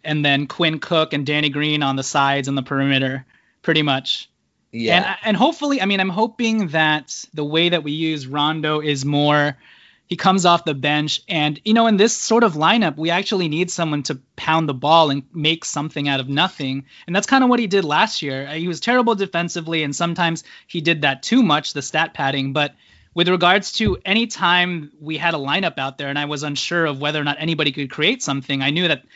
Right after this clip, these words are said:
Speaker 1: at the end of the day, no matter how annoying it was, Rondo would create something for a teammate. And we do need more guys like that outside of LeBron, because imagine if LeBron does take a day off or a night off,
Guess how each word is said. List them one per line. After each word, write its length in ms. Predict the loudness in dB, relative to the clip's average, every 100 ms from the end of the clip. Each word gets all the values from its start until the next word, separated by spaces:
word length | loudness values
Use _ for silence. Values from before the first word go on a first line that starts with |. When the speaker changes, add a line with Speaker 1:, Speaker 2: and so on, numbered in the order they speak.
| -12 -4
Speaker 1:
at 140 | 0
the 100 | 2
end 120 | 0
of 60 | -2
the 60 |
day, 320 | -2 0 0 0
no 60 |
matter 160 | -4 -8
how 300 | -6 -4 -4
annoying 340 | -4 -4 -4 -4
it 120 | -6
was, 260 | -8 -10 -16 _ _ 0
Rondo 340 | 2 2 0
would 220 | 0 -2
create 280 | -2 -8 -6
something 300 | -8 -8 -8
for 120 | -8
a 60 | -10
teammate. 500 | -8 -8 -6 -6 -10 _ _ _ _ -2
And 420 | 0 0 -2 -10 _ _
we 160 | -4 -4
do 320 | 0 0 0
need 280 | 0 -2 -2
more 220 | -4 -4
guys 280 | -2 -2 -2
like 160 | -4
that 140 | -2 -4
outside 340 | -4 -4 -4
of 60 | -4
LeBron, 360 | -2 2 2
because 240 | 0 -6 -6
imagine 420 | -2 -2 0 -4
if 120 | -4
LeBron 420 | -4 0 0 0
does 320 | 0 0 -2 -4
take 280 | -2 -2
a 40 | -4
day 300 | -4 -2 0
off 360 | 2 2 0
or 60 | -4
a 80 | -2
night 240 | 0 0
off, 320 | 0 0 -2